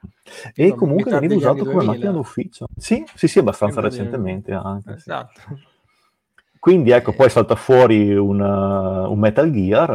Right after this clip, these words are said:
Speaker 1: e, poi
Speaker 2: Ora, per chi non lo sa-,
Speaker 1: e
Speaker 2: conoscesse
Speaker 1: nessuno se
Speaker 2: Metal
Speaker 1: l'aspetta,
Speaker 2: Gear,
Speaker 1: insomma.
Speaker 2: che penso sia un po' difficile perché ormai è un fenomeno,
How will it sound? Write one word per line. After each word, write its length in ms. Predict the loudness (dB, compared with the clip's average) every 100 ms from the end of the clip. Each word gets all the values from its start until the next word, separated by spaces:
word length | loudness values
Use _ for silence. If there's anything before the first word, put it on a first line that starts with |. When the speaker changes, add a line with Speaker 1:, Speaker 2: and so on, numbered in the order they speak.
| -2
Speaker 1:
e, 280 | -4 -8 -14 _ _ _ _
poi 180 | -8 -8 _ -20 -20 -20 -20 _ _ _ _ _ -20 -20 _
Speaker 2:
Ora, 200 | -18 -18
per 220 | -14 -14
chi 160 | -12 -10
non 160 | -8 -8
lo 80 |
sa-, 160 | -10 -12
Speaker 1:
e 60 | -10
Speaker 2:
conoscesse 340 | -8 -6 -6
Speaker 1:
nessuno 200 | -4 -4
se 60 | -2
Speaker 2:
Metal 200 | -2 -2
Speaker 1:
l'aspetta, 440 | -4 -4 -2 -4
Speaker 2:
Gear, 220 | -6 -10 -12
Speaker 1:
insomma. 380 | -14 -14 -16 _
Speaker 2:
che 280 | -20 -20 _
penso 680 | -16 -14 -14 -16 -16 -16 -20 _ _ _ _
sia 220 | _ -18
un 80 | -14
po' 120 | -14
difficile 460 | -14 -16 -16 -16 -16
perché 260 | -18 -16
ormai 220 | -14 -14 -14
è 20 |
un 80 | -16
fenomeno, 800 | -18 -16 -14 -14 -14 -14 -18